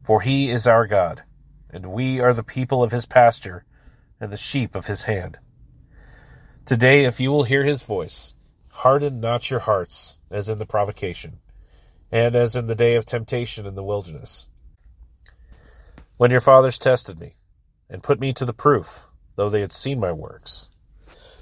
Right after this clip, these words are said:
Forty years long was I grieved with this generation, and said, "It is a people that err in their hearts, for they have not known my ways, of whom I swore in my wrath, that they should not enter into my rest."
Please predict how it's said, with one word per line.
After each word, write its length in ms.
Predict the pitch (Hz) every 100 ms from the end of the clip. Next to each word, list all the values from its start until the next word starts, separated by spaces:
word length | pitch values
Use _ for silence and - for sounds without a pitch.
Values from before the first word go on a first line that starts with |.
| -
Forty 320 | - 147 156
years 340 | 143 147 139
long 420 | 131 127 113 92 87 -
was 160 | 107
I 80 | 120
grieved 400 | 104 117 123 110
with 140 | 101
this 160 | 117 117
generation, 680 | 123 110 107 110 - 85 80
and 120 | 87
said, 360 | - - 98 87 _ _ _ _ _ _
"It 180 | - 123
is 200 | 110 135
a 40 | 123
people 440 | - 127 131 127
that 160 | 120 110
err 360 | 120 117 98
in 160 | 87 98
their 140 | 95
hearts, 560 | 90 92 78 - - - _ _ _ _ _
for 100 | 104
they 160 | 113
have 160 | 107 101
not 440 | 104 110 98 - 104
known 220 | 101 95
my 180 | 92 90
ways, 540 | 87 85 - - - _ _ _ _ - - -
of 200 | 117 123
whom 300 | 135 135 131
I 160 | 117
swore 520 | 117 - 131 127 98 92
in 160 | 104
my 140 | 101 98
wrath, 440 | 92 90 82 - _ - - _
that 180 | 107 107
they 180 | 117 117
should 360 | - - 135 113
not 340 | 110 92 - -
enter 360 | 104 - 87
into 360 | - 92 - 82
my 120 | 87
rest." 520 | 87 87 - - -